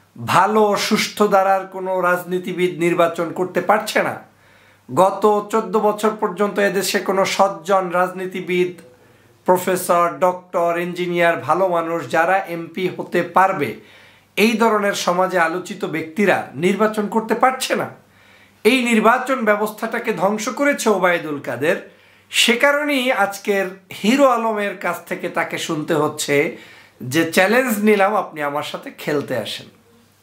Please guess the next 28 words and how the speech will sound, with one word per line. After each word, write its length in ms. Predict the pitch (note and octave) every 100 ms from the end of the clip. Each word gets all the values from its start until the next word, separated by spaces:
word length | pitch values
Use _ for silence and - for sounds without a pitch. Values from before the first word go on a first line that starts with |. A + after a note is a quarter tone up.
| _ _ _
আমিও 480 | E3 F#3 C4+ G3+ G#3+
এই 200 | F#3 E3+
চ্যালেঞ্জটা 540 | - D#3 F3+ F3 -
শুনে 500 | F3 - F3+ C#3 G#2+ - - _ _ -
আওয়ামী 300 | D3+ F#3 B3
লীগ 220 | C4 E3
যতটা 400 | F3+ F3+ F3 E3+
না 240 | D#3+ D3+
হতভম্ব 580 | C3+ D3 D#3+ F3 G#3 G#3+
হয়েছে, 480 | G3+ D#3+ C3 - E3+ - _ _ _ _
তার 200 | E3 E3
চেয়ে 200 | - F#3+
আমার 360 | - D#3 G3 G#3+
বিবেকে 380 | E3 D#3+ E3+ D#3+
একটু 220 | D#3+ -
নাড়া 260 | C#3+ C#3 C#3
বেশি 320 | C3 C#3 F3
দিয়েছে। 600 | F3+ E3+ - C#3+ D3 - - - - _ _
এই 160 | D3 D#3
ওবায়দুল 460 | D3+ F3 F3+ G#3
কাদের 260 | F#3 E3+ F3
সাহেবদের 640 | - F#3+ F3+ F3 C#3 C3
যদি 260 | B2+ D3 D3
লাজ, 720 | C#3 D#3 F3 E3+ C3+ - - -
লজ্জা, 580 | C#3 E3 C#3+ C3 D#3+
শরম 420 | C3+ - F#3 A3+ A3+
পর্যন্ত 520 | - F3+ D3+ E3+ D3 -
থাকে, 320 | C#3 B2 G#2+